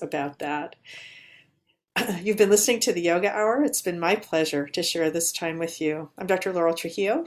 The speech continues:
producer and host of the Yoga Hour. My guest today has been Octavia Rahim. You can find out more about Octavia at her website, octavia rahim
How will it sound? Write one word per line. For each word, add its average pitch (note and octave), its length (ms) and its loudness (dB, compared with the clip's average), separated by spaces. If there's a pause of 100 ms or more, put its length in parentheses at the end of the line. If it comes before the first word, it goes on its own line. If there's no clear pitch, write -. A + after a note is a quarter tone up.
producer F3 560 2
and F3 260 -4
host G3+ 380 2
of F#3 120 -4
the F#3 80 -2
Yoga D#3+ 300 0
Hour. D#3 440 0
My E3 100 -2
guest E3 300 2
today F3+ 320 2
has E3+ 240 -2
been D#3+ 440 -2
Octavia G3+ 840 -2
Rahim. G3 840 -4 (440)
You F#3 80 -10
can F#3 100 2
find F3+ 220 2
out E3+ 180 4
more F#3 380 2
about E3 320 0
Octavia E3 640 -2
at D3 120 -2
her B3 220 -2
website, D#3 640 -2 (100)
octavia F#3+ 800 -2
rahim F3 680 -6